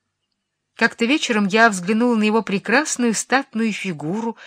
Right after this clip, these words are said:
широкие плечи, черные волосы, лишь на висках тронутые сединой, и что-то восстало во мне против того, что я всегда исполняю роль Эгерии. Эгерия —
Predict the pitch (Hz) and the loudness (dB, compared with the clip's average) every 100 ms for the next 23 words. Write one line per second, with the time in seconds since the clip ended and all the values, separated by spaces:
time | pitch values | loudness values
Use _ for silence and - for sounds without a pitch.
0 | - - - - 190 247 180 165 156 156 | -20 -14 -4 2 4 2 0 -4 -4 0
1 | 208 214 185 165 196 214 196 165 139 151 | -2 -2 -6 -2 2 2 2 -2 0 2
2 | 196 208 - 196 196 _ - - 170 - | 2 0 -6 -10 -16 _ -16 -6 -4 -2
3 | 180 170 - 190 180 - 180 170 160 156 | -2 -2 2 2 2 -2 -2 -2 -4 -6
4 | 143 165 151 160 160 202 226 _ _ _ | -2 -2 -2 -2 -2 -2 -4 _ _ _
5 | _ _ _ _ - 233 - 330 339 302 | _ _ _ _ 0 2 2 0 0 2
6 | 277 269 - - 320 311 285 269 262 262 | 2 2 0 2 4 6 6 6 6 2
7 | 254 269 262 247 - 214 262 269 233 220 | 2 2 0 -2 2 4 4 2 0 2
8 | 233 - 185 156 147 202 311 339 - 269 | 2 0 -4 -4 2 4 4 0 0 2
9 | 269 254 269 262 240 254 247 - - _ | 2 4 2 2 4 4 4 -4 -20 _
10 | - 202 208 202 151 135 135 - _ _ | -2 0 4 4 2 -4 -12 -18 _ _
11 | _ _ _ _ _ _ _ _ _ _ | _ _ _ _ _ _ _ _ _ _
12 | _ _ _ _ - - 170 302 254 247 | _ _ _ _ -2 0 2 2 2 0
13 | 302 | -2